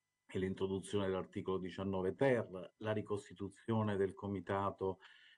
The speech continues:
Tecnico Nazionale Faunistico Venatorio, quindi tutte questioni importanti che chiaramente sono a supporto di un aggiornamento della legge. Va anche rivelato che ci sono diversi disegni di legge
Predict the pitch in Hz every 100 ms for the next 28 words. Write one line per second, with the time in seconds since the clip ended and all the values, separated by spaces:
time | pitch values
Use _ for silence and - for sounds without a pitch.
0 | _ - 101 - 101 90 98 95 - 98
1 | 101 98 90 95 92 87 - 90 92 98
2 | 110 147 131 90 90 104 92 - 127 120
3 | 104 95 98 - 113 110 127 123 - 110
4 | 104 101 98 95 107 107 101 95 90 107
5 | 101 98 - 107 - 104 101 - 101 98
6 | - - _ - 113 113 110 95 101 104
7 | 104 101 95 101 92 92 90 82 78 -
8 | - _ _ _ _ _ 110 123 131 113
9 | 113 107 - 98 104 104 113 107 87 92
10 | 101 92 107 98 98 123 123 110 101 92
11 | 87 104 98 95 92 95 107 104 90 92
12 | 92 -